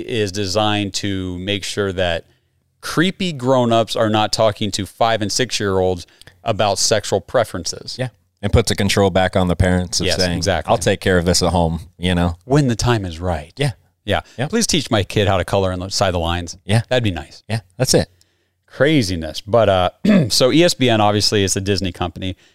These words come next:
Speaker 1: Uh, so from the Newsmax article here, Courtney Lyle and Carolyn, Carolyn Peck were announcing the first round game between South Carolina and Howard on Friday, and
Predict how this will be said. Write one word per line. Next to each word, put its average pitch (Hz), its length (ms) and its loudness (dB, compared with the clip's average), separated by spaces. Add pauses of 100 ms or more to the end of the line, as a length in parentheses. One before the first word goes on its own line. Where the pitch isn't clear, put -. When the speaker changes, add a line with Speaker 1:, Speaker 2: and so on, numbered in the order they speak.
(380)
Speaker 1:
Uh, 98 200 2
so 95 240 -2
from 120 240 2
the 113 60 4
Newsmax 98 520 2
article 92 300 0
here, 87 160 -2
Courtney 175 400 0
Lyle 113 420 4
and 92 220 -6
Carolyn, 117 580 2 (220)
Carolyn 143 560 0
Peck - 400 -4 (280)
were 104 200 4
announcing 104 360 0
the 104 100 -2
first 104 300 -2
round 95 280 2
game 95 160 0
between 92 260 -8
South 98 240 2
Carolina 101 400 2
and 90 80 -4
Howard 117 320 2
on 87 80 -2
Friday, 151 500 2
and 104 320 0